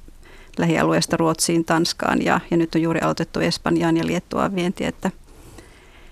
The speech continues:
että tää oikeastaan on niinku nyt sitten lähtenyt länsimaistumaan, että,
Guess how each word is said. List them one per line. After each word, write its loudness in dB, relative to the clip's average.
että 2
tää 8
oikeastaan 4
on 6
niinku 2
nyt 2
sitten 2
lähtenyt 2
länsimaistumaan, 4
että, 0